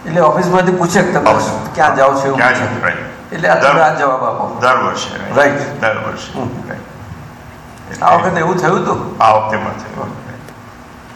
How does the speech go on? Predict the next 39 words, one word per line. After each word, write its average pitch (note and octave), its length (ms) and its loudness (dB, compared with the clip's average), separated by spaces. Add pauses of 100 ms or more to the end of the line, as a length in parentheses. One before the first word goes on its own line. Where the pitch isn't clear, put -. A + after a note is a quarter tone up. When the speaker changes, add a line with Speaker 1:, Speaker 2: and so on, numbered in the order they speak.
(200)
Speaker 2:
અને A2 140 -4
મને A2+ 260 -2
કહેવું B2 340 2
પડે A#2 180 0
કે G2+ 100 -4
અમારે G#2+ 280 0
ત્યાં G#2+ 200 0
લગભગ G#2 280 -4 (1200)
ઓછામાં A#2+ 380 2
ઓછા A#2+ 160 2
હજાર A2 380 2
લોકો A2+ 240 -2
તો G#2+ 80 -4
ભેગા G2 300 -6
થાય F#2 220 -6
છે. - 360 -12 (540)
અને, G2 160 -8 (920)
અને F#2+ 280 -12
સારી G#2+ 220 0
રીતે G#2 140 -4
Speaker 1:
અમેરિકામાં F#3+ 440 2
માને G#3 260 4
નહીં C#4 240 0
કોઈ G#3 160 0
આ. G2+ 100 2
Speaker 2:
નહીં. - 540 -6
Speaker 1:
ગમે G3 200 4
તેવો B3 160 2
પ્રસંગ A3+ 360 2
હશે E3+ 200 0
તોય. B2+ 180 -2
Speaker 2:
રાઈટ. - 720 -10
Speaker 1:
અત્યારે G3 300 4
આ G3 40 2
સંખ્યા G3+ 300 2
ના B3+ 180 4
બોલવા A#3 240 0
જુઓ B2+ 300 -2
તમને. - 300 -6